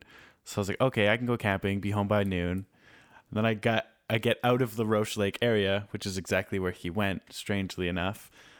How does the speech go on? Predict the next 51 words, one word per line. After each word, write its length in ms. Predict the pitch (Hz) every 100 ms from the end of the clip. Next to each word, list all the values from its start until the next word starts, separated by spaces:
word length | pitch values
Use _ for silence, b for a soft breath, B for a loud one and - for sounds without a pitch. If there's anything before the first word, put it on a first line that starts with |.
| B B
Um, 180 | 95 92
and 100 | 98
I 100 | 120
had 120 | 117
no 140 | 110 104
idea 280 | 98 98
where 140 | 95 92
I 60 |
was 120 | 92 90
going 400 | 98 95 87 82
because 260 | - 90
we 80 | 87
went 180 | 87 90
with 140 | 87 -
some 160 | 85
friends 440 | - 95 90 87 90
and 140 | 85
they 100 | 82
just, 280 | 78 78 -
like, 220 | 82 -
loaded 340 | 80 85 82 85
us 180 | 82
up 140 | 82 87
in 80 | 82
the 60 |
truck 380 | 80 - 82 -
and 120 | -
drove. 560 | 85 87 85 90 - - b b b b b b b -
Um, 480 | 90 92 87 82 82 _ _ _ _ _ _ _ - -
but 160 | 113 107
then 100 | 110
we 80 |
came, 320 | 104 117 113 - _ _ - -
I, 120 | - 117 -
I 60 |
just 360 | 110 - 135 120
get 140 | 127
back 180 | 117 113
into 140 | 113 110
cell 220 | 110 110
service 400 | - 95 95 -
and 60 | 95
I 20 |
saw 180 | - 95
that 100 | 92
I 40 |
had, 140 | 92 87
like, 140 | 90
missed 240 | 98 98 -
calls, 500 | 101 92 90 95 - B B B B
texts, 540 | - 113 - - -